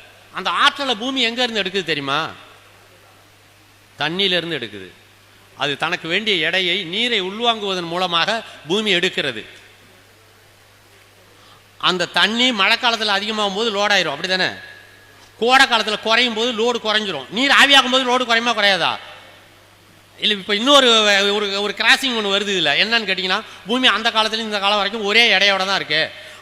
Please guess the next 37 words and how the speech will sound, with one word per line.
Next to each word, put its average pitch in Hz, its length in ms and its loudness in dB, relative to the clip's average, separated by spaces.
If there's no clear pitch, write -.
அது 220 180 2
வந்து 220 240 -2
எடை 214 220 4
அதிகரிக்கிறது 202 460 0
இல்ல, 190 160 -2
குறையறது 196 360 -2
இல்ல, 185 260 -2
தண்ணியோட 254 440 4
அளவு 226 140 0
கூடுறது 240 360 -4
இல்ல, 220 140 0
குறையறது 214 400 0
இல்லன்னு 214 180 -4
ஒரு 214 380 0
கருத்து 233 340 2
ஒண்ணு 220 40 -2
இடையில 214 260 4
உள்ள 214 320 0
இடைசர்கள் 208 560 0
வந்திருக்கு. 180 380 -2
விஞ்ஞான 226 320 4
கருத்து, 175 280 0
விஞ்ஞானிகள் 208 420 4
ஆராய்ச்சி 196 380 0
பண்ணது 147 240 -6
இல்ல. 165 340 0
இப்ப 170 120 -8
நீங்க 202 160 -2
ஒரு 196 140 -2
லிட்டர் 220 280 -4
ப-, 208 100 -2
தண்ணி 208 240 0
வைக்கிறீங்க, 202 400 -2
அது 196 120 0
ஆவியா 233 280 2
போயிடுச்சுன்னா, 190 600 0
அதோட 160 200 -4